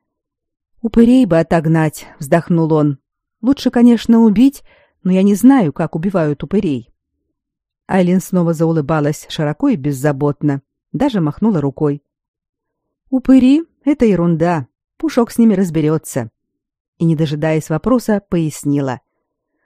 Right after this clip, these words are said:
«Пушок — это моя собака. Он сейчас проверит всё кладбище и прибежит.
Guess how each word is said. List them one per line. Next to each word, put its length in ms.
«Пушок — 600
это 220
моя 240
собака. 640
Он 140
сейчас 320
проверит 420
всё 180
кладбище 640
и 100
прибежит. 600